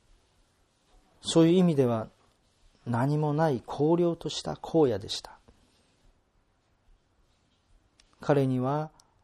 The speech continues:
織物で作られた服もありませんでした。ラクダの毛衣に腰に巻いた革の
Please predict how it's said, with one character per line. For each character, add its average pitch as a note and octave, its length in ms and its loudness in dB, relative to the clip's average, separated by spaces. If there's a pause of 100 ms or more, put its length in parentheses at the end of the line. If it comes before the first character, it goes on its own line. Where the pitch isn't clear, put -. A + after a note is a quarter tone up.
(200)
織 C#3+ 220 2
物 E3 260 4
で E3 160 2
作 - 220 -2
ら D#3 100 2
れ C#3 100 2
た C3 140 -2
服 - 220 -8
も D#3 140 0
あ A#2+ 40 2
り B2 100 0
ま B2 100 -2
せ - 140 -8
ん G2+ 60 -8
で F#2+ 80 -10
し - 120 -10
た。 - 140 -20 (880)
ラ C3+ 180 2
ク D#3+ 100 2
ダ D#3+ 120 8
の D#3+ 240 0 (160)
毛 C#3 180 4
衣 C#3 420 8
に D3+ 260 -2 (760)
腰 - 320 0
に D3+ 200 -4 (140)
巻 C#3+ 240 4
い - 20 -2
た D#3+ 260 0
革 D3+ 420 0
の D#3 300 -4